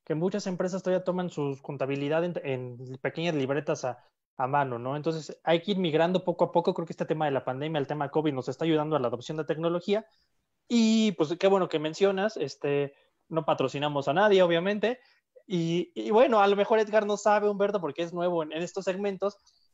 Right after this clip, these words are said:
pero a mí me gusta cuestionar a los, en este tema ya de ejemplos un poquito. Entonces, ayúdanos un poquito con el tema también de, de un, de un ejemplo que utilices en tu vida, pero ayúdame también a, a pensar si,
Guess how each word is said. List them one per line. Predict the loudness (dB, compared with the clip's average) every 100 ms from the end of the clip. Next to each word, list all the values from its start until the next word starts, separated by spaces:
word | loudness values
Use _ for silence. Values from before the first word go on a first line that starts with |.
| _
pero | 4 4
a |
mí | 2
me | 0
gusta | 0 -2 -4
cuestionar | -4 -4 -2 2 2 2 0
a | 2
los, | 4 0 -4 -14 -6
en | -4
este | -2 -4
tema | -4 -2
ya | -2
de | -2
ejemplos | -2 -6 -4 -4 -4
un | -4
poquito. | -4 -6 -8
Entonces, | -2 -4 -4 _ _
ayúdanos | 2 4 4 4 0
un |
poquito | -2 -2 0 0
con | 0
el | -2 -2
tema | 0 0
también | -2 -2 -2
de, | -2 -2
de | 0
un, | 0 0 -4 -6 -12 _ _ _ _
de | -6 0 0 0 0 -2 -4 -8 _ _
un | -4
ejemplo | -4 -2 -2 0 -2
que | -2
utilices | -4 -2 -2 -4
en | -4
tu |
vida, | 0 0 -2 -6 _
pero | 6 8 8 4 -2 _
ayúdame | 0 0 0 0 0 -4
también | -4 -2 -4 -4 -4
a, | -2 0 0 2 2 0
a | -2
pensar | -6 0 -2
si, | -2 -8 -10